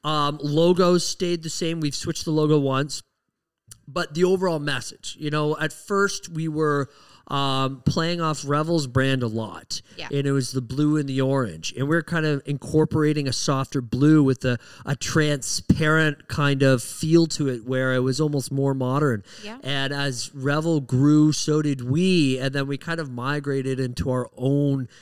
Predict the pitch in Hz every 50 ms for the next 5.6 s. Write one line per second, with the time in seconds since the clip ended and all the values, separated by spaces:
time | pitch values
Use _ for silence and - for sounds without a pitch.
0 | _ _ _ _ - 123 123 123 120 117 110 - - - - - 156 151 147 -
1 | 143 127 127 143 160 175 - - - 92 78 - _ _ - - - 185 143 147
2 | 143 - - - 170 202 240 254 - - 180 165 156 143 135 135 - 156 143 143
3 | 139 135 120 - - 143 135 120 - - - 135 135 131 - 143 165 180 180 160
4 | - - - 151 127 - - 151 185 240 277 254 - 165 165 135 139 131 - -
5 | 123 107 - - 110 110 110 104 95 82 73 71